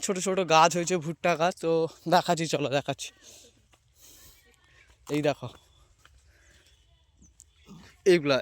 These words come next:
এইগুলা হচ্ছে ভুট্টা গাছ এগুলা। আর সেখানেও আছে, এইদিকে দেখাচ্ছি, এগুলো যে প্রত্যেক, এই যে এখানে একটা হয়েছে, এখানে একটা হয়েছে, এই যে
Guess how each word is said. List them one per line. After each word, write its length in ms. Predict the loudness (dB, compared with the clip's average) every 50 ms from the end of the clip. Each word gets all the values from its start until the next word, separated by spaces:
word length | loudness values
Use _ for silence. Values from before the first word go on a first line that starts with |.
| 0 -2
এইগুলা 240 | -2 0 2 2 2 2
হচ্ছে 200 | 0 -4 -2 -2 -2 -2 -2
ভুট্টা 280 | -6 -12 -4 _ 0 0 2
গাছ 160 | 0 -4 -6 -8 -10 -8
এগুলা। 200 | -8 -8 -10 -10 _ _ _ _ _ _ _ _ _ _ _ _ _ _ -20 -20 _ _ _ _ _ _ _ _ _ -20 -20 _ _ _ _ _ _ -6 -4
আর 100 | -4 -2 0
সেখানেও 420 | 0 0 2 4 2 4 4 4 4 2 2
আছে, 160 | 2 0 -2 0 0
এইদিকে 280 | 0 0 0 0 0 2 2 2
দেখাচ্ছি, 260 | 0 -2 -4 -6 -6 -6
এগুলো 160 | -6 -6 -6 -6 -6
যে 60 | -8 -4
প্রত্যেক, 240 | -6 -6 -6 -4 -6 -6
এই 40 | -4
যে 40 | -4 -6 -6
এখানে 240 | -6 -4 -2 -2 -2 -4
একটা 160 | -2 _ -2 -2
হয়েছে, 180 | -2 -2 -4 -6 -6
এখানে 200 | -4 -4 -4 -4 -4 -6
একটা 140 | -6 -6 -4 -4
হয়েছে, 220 | -4 -4 -4 -6 -6 -6 _ _ -20 -20 -20 -20 -20 -20 _ -12
এই 60 | -10 -8
যে 60 | -8